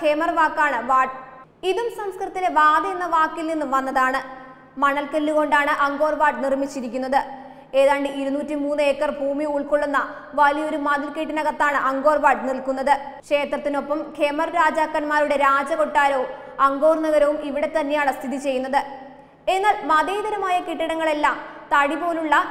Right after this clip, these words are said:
ഈട് നിൽക്കാത്ത വസ്തുക്കൾ കൊണ്ട് നിർമ്മിച്ചതിനാൽ വേഗം നശിച്ചുപോയി. പുറമെയുള്ള മതിൽക്കെട്ടിലെ നാല് ദിക്കിലും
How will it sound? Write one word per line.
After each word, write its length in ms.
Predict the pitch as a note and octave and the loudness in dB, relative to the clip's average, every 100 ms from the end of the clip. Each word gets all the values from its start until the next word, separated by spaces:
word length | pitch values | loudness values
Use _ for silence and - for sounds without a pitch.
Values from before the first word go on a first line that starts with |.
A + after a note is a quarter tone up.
| - | -6
ഈട് 260 | D4 D#4 F4 | -4 -2 -2
നിൽക്കാത്ത 320 | F4+ - D#4+ D#4+ | -4 0 0 2
വസ്തുക്കൾ 480 | D4 - D#4 D4+ D#4 | 0 -2 -2 -2 0
കൊണ്ട് 340 | D4+ D4 C4+ | 0 0 0
നിർമ്മിച്ചതിനാൽ 680 | D4 D4+ D#4 C#4+ D4 G#3 G3 - - | 0 0 -4 -4 -2 -2 -6 -12 -6
വേഗം 460 | C4 D4 D4+ C#4 C#4 | 0 2 2 -2 -4
നശിച്ചുപോയി. 680 | C#4+ C#4+ - C#4+ B3 C4+ C4+ - - - - | -6 -6 -8 -6 -2 -4 -4 -12 -18 -20 -6
പുറമെയുള്ള 480 | C#4+ D4 D4 D4 D4 | -2 0 0 2 2
മതിൽക്കെട്ടിലെ 640 | C#4 C4+ C#4 C#4+ C#4 D4 | 2 -2 -2 -4 0 0
നാല് 360 | C#4 C#4 C#4 D4+ | 2 0 2 0
ദിക്കിലും 300 | D4 D4 C4 | -2 -4 -6